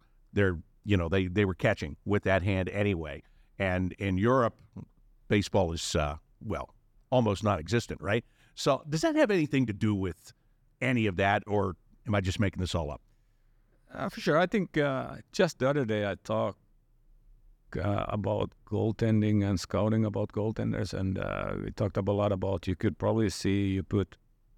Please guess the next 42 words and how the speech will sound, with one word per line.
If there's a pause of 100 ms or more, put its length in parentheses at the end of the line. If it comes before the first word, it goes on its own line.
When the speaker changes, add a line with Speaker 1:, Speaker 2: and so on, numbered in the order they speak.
(200)
Speaker 2:
twenty
goalies
out
on
the
ice
and
you
don't
know
where
they're
coming
from,
but
pretty
soon
you
could (1160)
sort
of
come
out,
are
they
from
North
America,
Sweden,
Finland, (120)
Russia, (120)
wherever. (520)
Uh,
for
sure,
what
you
do
off
the
ice,
it,